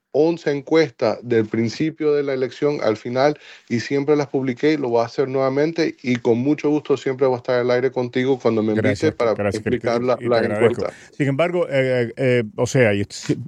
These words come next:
Speaker 2: y esto es producto de la conversación, eh, de, de que tuve con Doc, ¿no? Y me imagino que tú la tuviste también.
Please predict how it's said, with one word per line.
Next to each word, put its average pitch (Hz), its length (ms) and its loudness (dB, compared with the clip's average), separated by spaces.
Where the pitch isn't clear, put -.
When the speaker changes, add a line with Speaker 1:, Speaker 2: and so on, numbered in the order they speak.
Speaker 2:
y 123 140 -2
esto 131 200 0
es 151 60 0
producto 147 400 -2
de 135 60 2
la 127 80 -2
conversación, 113 680 -2
eh, 131 140 -4
de, 107 200 0
de 101 180 2
que 98 100 0
tuve 113 320 0
con 107 180 -4
Doc, 104 260 2
¿no? 110 140 0
Y 139 60 0
me 120 80 0
imagino 107 300 0
que 110 80 -2
tú 123 80 0
la 117 100 2
tuviste 113 320 -2
también. 113 320 0